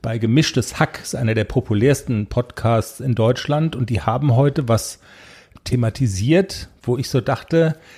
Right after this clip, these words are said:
wird es für uns möglicherweise in dieser Haflinger Kommune, die wir da ja haben, wo vielleicht auch das ein oder andere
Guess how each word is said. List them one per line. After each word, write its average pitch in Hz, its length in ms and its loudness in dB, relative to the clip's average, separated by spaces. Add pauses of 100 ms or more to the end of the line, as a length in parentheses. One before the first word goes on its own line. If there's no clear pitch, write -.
(140)
wird 117 200 -2
es 123 80 -2
für 147 160 -2
uns 170 240 0
möglicherweise 139 840 2
in 120 180 -2
dieser 113 320 -2
Haflinger 139 520 -2
Kommune, 139 680 2
die 110 220 -2
wir 110 80 -2
da 104 140 -6
ja 101 260 -6
haben, 98 440 -2
wo 107 80 -2
vielleicht 107 440 -2
auch 117 180 -4
das - 320 -6
ein 123 240 0
oder 123 160 0
andere 113 540 0